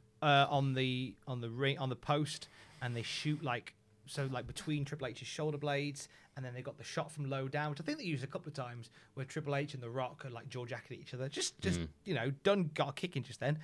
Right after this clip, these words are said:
Speaker 1: Let's give him some plus, some excellent camera
Speaker 2: Oh, ab-, absolutely.
Speaker 1: production in the opening bit, and then we have the match, which is very Attitude Era.
Speaker 2: Yes. Uh,
Speaker 1: Very Attitude Era.
Speaker 2: Triple H takes his mighty fly out the ring bump. I forgot he used to do every
Speaker 1: He
Speaker 2: match during this time.
Speaker 1: loves that, doesn't he?
Speaker 2: And it, it did look good.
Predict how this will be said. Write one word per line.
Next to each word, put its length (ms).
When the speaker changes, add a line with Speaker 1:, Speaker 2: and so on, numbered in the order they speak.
Speaker 1:
Let's 120
give 120
him 120
some 160
plus, 240
some 120
excellent 440
camera 260
Speaker 2:
Oh, 140
ab-, 120
absolutely. 360
Speaker 1:
production 600
in 160
the 140
opening 220
bit, 220
and 100
then 120
we 80
have 160
the 60
match, 340
which 100
is 140
very 280
Attitude 500
Era. 340
Speaker 2:
Yes. 340
Uh, 140
Speaker 1:
Very 420
Attitude 500
Era. 360
Speaker 2:
Triple 240
H 80
takes 180
his 120
mighty 380
fly 300
out 200
the 80
ring 280
bump. 380
I 40
forgot 180
he 60
used 120
to 60
do 140
every 240
Speaker 1:
He 60
Speaker 2:
match 240
during 160
this 140
time. 220
Speaker 1:
loves 260
that, 200
doesn't 180
he? 160
Speaker 2:
And 100
it, 180
it 60
did 180
look 160
good. 260